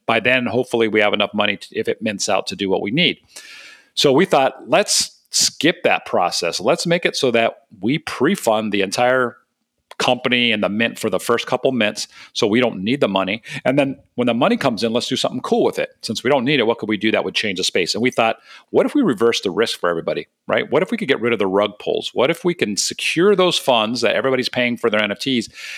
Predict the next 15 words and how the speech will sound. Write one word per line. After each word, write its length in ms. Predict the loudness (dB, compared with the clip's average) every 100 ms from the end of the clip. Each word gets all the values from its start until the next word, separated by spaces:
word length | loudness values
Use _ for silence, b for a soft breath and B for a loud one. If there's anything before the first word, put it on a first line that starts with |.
| B
and 120 | 0
put 80 | 2
them 120 | 2
up 160 | 0 -2
in 240 | -2 0
a 100 | 0
s-, 160 | 0 -4 0
put 100 | 0
them, 140 | 0
put 200 | -2 -2
them 140 | 2 0
into 240 | 2 0
a 60 | 0
smart 400 | 0 0 0 0
contract 600 | 0 0 2 0 0